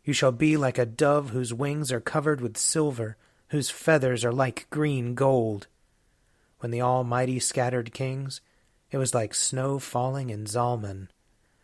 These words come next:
O mighty mountain, O hill of Bashan, O rugged mountain, O hill of Bashan, why do you look with envy, O rugged mountain, at the hill which God chose for his resting place? Truly the Lord will dwell there forever.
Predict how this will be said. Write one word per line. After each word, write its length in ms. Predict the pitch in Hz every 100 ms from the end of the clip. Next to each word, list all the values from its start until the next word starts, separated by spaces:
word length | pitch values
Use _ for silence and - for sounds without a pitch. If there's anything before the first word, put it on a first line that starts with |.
| _ -
O 160 | 147 127
mighty 440 | 123 135 143 127
mountain, 540 | 120 139 147 139 120 - - -
O 180 | 156 151
hill 280 | 131 165 151
of 180 | 113
Bashan, 600 | - 147 147 - 123 120 117 _ - -
O 160 | 175 156
rugged 440 | 147 160 147 139
mountain, 520 | 135 147 160 143 127 - -
O 160 | - 156
hill 260 | 123 180 156
of 200 | 123 120
Bashan, 640 | 160 170 - 139 123 123 - - _ _ _ 147
why 200 | 160 175
do 80 |
you 160 | 139 127
look 260 | 135 143 131
with 140 | 120
envy, 400 | 151 185 120 107
O 100 | 110
rugged 340 | 113 120 117
mountain, 460 | 113 117 127 143 147
at 140 | 123
the 80 | 120
hill 320 | 104 143 139
which 260 | 127 135 -
God 300 | 131 139 135
chose 340 | - 139 151
for 160 | - 135
his 180 | 135 110
resting 440 | 123 - 156 156
place? 380 | 165 160 185 - _ _ _ _ _ _ -
Truly 400 | - 185 175 123
the 140 | 113
Lord 400 | 117 147 165 120
will 160 | 113 113
dwell 280 | 123 147 147
there 240 | 127 131
forever. 580 | - 117 127 143 104